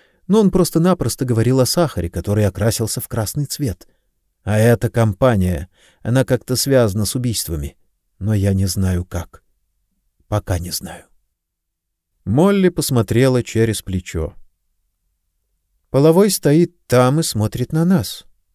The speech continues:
Что ты натворил?» «Послушай меня, Молли, все это сходится. Сахар, замок, Золотарь —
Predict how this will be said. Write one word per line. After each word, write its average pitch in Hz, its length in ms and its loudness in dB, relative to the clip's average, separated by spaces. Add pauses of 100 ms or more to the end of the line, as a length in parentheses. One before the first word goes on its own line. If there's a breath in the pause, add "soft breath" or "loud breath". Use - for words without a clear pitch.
(140)
Что - 280 -6
ты 254 100 -4
натворил?» 180 540 -2 (1400)
«Послушай 101 520 -4
меня, 98 260 0
Молли, 95 480 -2 (500)
все - 220 0
это 117 200 0
сходится. 95 800 -2 (540)
Сахар, 123 640 0 (280)
замок, 120 520 0
Золотарь — 113 640 0